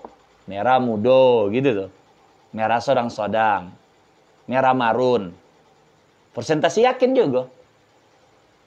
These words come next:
Yakin juga. Umat Nabi, ngikut Nabi, ngikut. Ngikut. Apanya? Minimal dia namanya. Muhammad, ada Muhammadnya. Minimal yang ikut Nabi apa? Tuhannya Allah.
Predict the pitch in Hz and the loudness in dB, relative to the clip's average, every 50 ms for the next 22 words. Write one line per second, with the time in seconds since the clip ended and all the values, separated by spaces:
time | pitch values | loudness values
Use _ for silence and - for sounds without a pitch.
0 | _ _ _ - 117 117 107 - 123 110 107 110 - - - _ _ _ _ _ | _ _ _ -10 -8 -8 -6 -6 -8 -10 -10 -12 -16 -20 -20 _ _ _ _ _
1 | _ _ _ _ _ _ _ _ - 185 202 220 214 170 185 165 139 131 160 196 | _ _ _ _ _ _ _ _ 0 2 2 2 2 0 0 -2 0 0 0 0
2 | 175 185 196 220 233 226 233 233 196 180 156 131 135 - - 196 247 269 - - | 0 0 2 2 2 2 2 0 0 0 0 0 -2 -4 -4 -2 -2 -2 0 2
3 | 247 226 214 214 - - - _ _ _ _ _ _ _ _ _ _ _ _ _ | 2 2 2 0 -4 -14 -20 _ _ _ _ _ _ _ _ _ _ _ _ _
4 | _ _ - - 170 190 190 - - 120 - - _ _ _ _ _ _ _ _ | _ _ -16 -14 -14 -14 -10 -10 -10 -10 -10 -12 _ _ _ _ _ _ _ _
5 | _ _ _ _ - 143 175 185 269 269 254 226 175 143 127 - - - _ _ | _ _ _ _ -6 -4 -2 2 2 2 2 2 -2 -6 -8 -12 -20 -20 _ _
6 | _ _ _ _ _ - 135 156 160 151 135 135 170 214 339 370 - 220 233 622 | _ _ _ _ _ -8 -4 -4 -2 -2 -2 -2 -2 -4 -6 -4 -2 2 2 2
7 | 370 - - - - _ - 113 110 98 - 156 90 127 180 240 - 349 - - | 2 0 -4 -10 -18 _ -10 -6 -6 -6 -6 -6 -6 -4 -4 -4 -6 -8 -12 -16
8 | - - - - - - - - - _ _ _ _ _ _ _ _ _ _ - | -20 -18 -14 -14 -12 -12 -14 -16 -20 _ _ _ _ _ _ _ _ _ _ -10
9 | 131 120 101 92 95 123 180 208 - - 120 120 120 120 117 117 120 110 107 107 | -8 -8 -8 -6 -4 -2 -2 -2 -2 -6 -8 -6 -6 -6 -6 -8 -8 -10 -10 -12
10 | - - - - - _ _ _ _ _ _ _ _ _ - - - - - - | -14 -18 -20 -20 -20 _ _ _ _ _ _ _ _ _ -20 -20 -20 -20 -20 -20
11 | - - - - _ - - 147 165 185 185 180 202 233 285 294 269 240 226 214 | -20 -20 -20 -20 _ -10 -6 -4 -2 -2 -2 0 0 0 0 0 0 -2 -2 0
12 | - 233 208 208 214 202 262 269 202 - 143 143 - - - - 175 170 180 208 | -2 -2 -2 0 0 0 0 0 0 -2 -8 -10 -12 -14 -8 -4 -2 -2 -2 -4
13 | 247 262 147 113 107 113 139 - | -4 -6 -6 -6 -6 -8 -10 -12